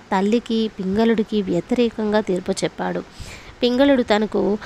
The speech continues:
తల్లికి అన్యాయం జరిగిందని పై న్యాయస్థానానికి మొరపెట్టుకున్నాడు. నెల రోజులు న్యాయస్థానం చుట్టూ తిప్పి న్యాయాధిపతి చివరకు తల్లికి, పింగళుడికి అనుకూలంగా తీర్పు ఇచ్చాడు.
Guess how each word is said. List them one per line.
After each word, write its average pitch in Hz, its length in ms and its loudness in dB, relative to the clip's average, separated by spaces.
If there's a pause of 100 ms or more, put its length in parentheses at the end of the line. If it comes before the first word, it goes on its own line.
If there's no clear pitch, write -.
(320)
తల్లికి 254 420 4
అన్యాయం 240 600 4
జరిగిందని 214 720 2 (600)
పై 214 160 2
న్యాయస్థానానికి 233 920 2
మొరపెట్టుకున్నాడు. 185 920 0 (1000)
నెల 208 300 4
రోజులు 214 320 4
న్యాయస్థానం 220 720 2
చుట్టూ 208 320 -2
తిప్పి 285 440 0 (400)
న్యాయాధిపతి 247 600 4
చివరకు 214 640 0 (340)
తల్లికి, 285 360 4
పింగళుడికి 233 720 2
అనుకూలంగా 240 760 2
తీర్పు 190 360 0
ఇచ్చాడు. 175 520 2